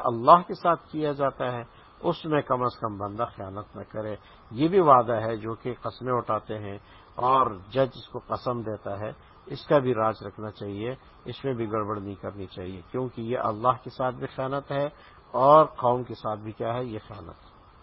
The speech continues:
ان قسموں پر وہ عمل درآمد نہیں کرتا اور اس کی الٹی چلتا ہے، ٹھیک ہے نا جی، اور غلط راستہ اختیار کر لیتا ہے، تو اس کے لیے کیا ہے،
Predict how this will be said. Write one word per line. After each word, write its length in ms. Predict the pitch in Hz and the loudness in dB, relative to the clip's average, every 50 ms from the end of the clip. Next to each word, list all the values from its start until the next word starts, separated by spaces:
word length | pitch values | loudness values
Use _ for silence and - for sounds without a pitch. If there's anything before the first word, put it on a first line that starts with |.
| - - - - | -14 -14 -8 -2
ان 160 | 131 135 139 | -2 -2 -2
قسموں 440 | 127 - 127 120 - - 117 120 120 | -2 -2 -2 -2 -2 -2 -4 -4 -4
پر 200 | 113 - 123 117 | 0 2 2 2
وہ 300 | 113 107 110 120 127 131 - | 2 0 0 0 0 0 0
عمل 320 | 113 107 107 113 117 107 104 | -4 -4 -2 -4 -6 -6 -6
درآمد 400 | 107 104 101 104 104 104 95 101 | -4 -4 -4 -4 -6 -8 -8 -8
نہیں 120 | 123 135 | -8 -8
کرتا 400 | 131 - 107 98 - - 104 98 98 - - - - - - - - | -6 -6 -8 -8 -8 -6 -6 -6 -6 -6 -10 -20 -20 -20 -20 -8 -4
اور 180 | - 120 123 - - | -4 -2 -2 -4 -6
اس 240 | 127 131 - - - | -10 -10 -10 -12 -12
کی 100 | - 127 | -8 -6
الٹی 400 | 120 107 107 107 98 - 131 131 | -6 -4 -6 -6 -8 -10 -10 -10
چلتا 420 | - 123 110 107 101 - 107 104 | -6 -6 -8 -8 -8 -8 -8 -6
ہے، 140 | 110 110 127 - - - - - - - - - | -6 -8 -8 -10 -14 -20 -20 -20 -20 -20 -16 -14
ٹھیک 140 | 113 110 | -8 -4
ہے 80 | 143 143 | -2 -2
نا 80 | 139 123 | -2 -2
جی، 160 | 107 107 104 - - - - - | -4 -6 -10 -12 -14 -20 -18 -6
اور 360 | - 117 120 123 123 123 117 107 98 101 101 - | -2 2 4 6 6 4 4 2 -4 -10 -6 -2
غلط 260 | 117 127 143 151 139 | 2 4 4 4 4
راستہ 320 | 135 127 123 120 - - 131 | 4 2 2 2 -2 -6 -8
اختیار 360 | 120 - - - 120 120 120 | -8 -8 -8 -6 -4 -4 -4
کر 180 | - - 120 | -4 -8 -8
لیتا 380 | 107 107 107 107 - - 107 107 | -8 -8 -8 -10 -8 -10 -10 -10
ہے، 60 | 110 - | -10 -10
تو 60 | - 104 | -12 -14
اس 140 | 104 - - | -14 -14 -14
کے 100 | 113 107 | -14 -12
لیے 220 | 101 104 107 107 | -12 -10 -12 -12
کیا 240 | 101 - 110 110 107 | -12 -10 -8 -6 -4
ہے، 180 | 110 113 131 | -4 -4 -6